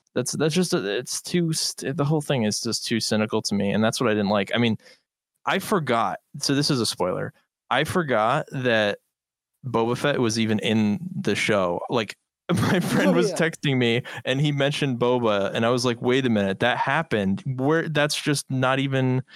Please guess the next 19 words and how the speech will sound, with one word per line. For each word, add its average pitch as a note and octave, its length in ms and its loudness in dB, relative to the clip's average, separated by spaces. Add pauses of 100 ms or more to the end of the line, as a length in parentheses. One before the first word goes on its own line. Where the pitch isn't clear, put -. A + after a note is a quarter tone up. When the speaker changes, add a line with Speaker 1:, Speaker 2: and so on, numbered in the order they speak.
(160)
Speaker 1:
They've C#3 140 0
gone C3+ 280 2
nowhere D#3 320 4
with C3 160 0
that. G#2 340 2 (380)
There C3 80 4
was C3+ 160 2
the B2+ 180 0
M C3 220 2
count D3+ 340 0
mention, D3 640 0
the, A#2 100 0
the - 160 -4
midichlorians, A#2 560 2
which A#2 140 -2
I G#2+ 80 2
hated, A#2+ 400 0
and A2 260 2
Speaker 2:
Yeah. A#2+ 140 -2